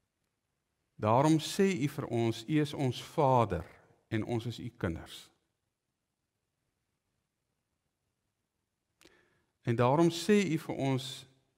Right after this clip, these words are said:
U is ons verlosser en U wil ons losmaak en vrymaak van alles wat ons lewens vergiftig, die sonde.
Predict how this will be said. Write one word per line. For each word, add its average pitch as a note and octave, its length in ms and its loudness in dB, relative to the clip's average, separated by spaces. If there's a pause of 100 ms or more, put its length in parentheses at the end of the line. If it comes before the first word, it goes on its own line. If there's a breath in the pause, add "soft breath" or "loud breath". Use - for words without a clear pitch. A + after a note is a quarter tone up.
(340)
U D#3 100 4
is D3+ 160 0
ons D3 240 -2
verlosser B2+ 640 -2 (880)
en - 160 -6
U D3 140 0
wil D3+ 160 4
ons D3 100 -2
losmaak B2+ 880 0
en A#2+ 220 -2 (160)
vrymaak A#2 760 2 (560 soft breath)
van B2+ 220 -4
alles D#3+ 440 2
wat A#2+ 200 -2
ons B2 200 0
lewens A#2+ 580 0 (1600)
vergiftig, - 680 -6 (1300)
die A2 100 -6
sonde. G#2+ 500 -2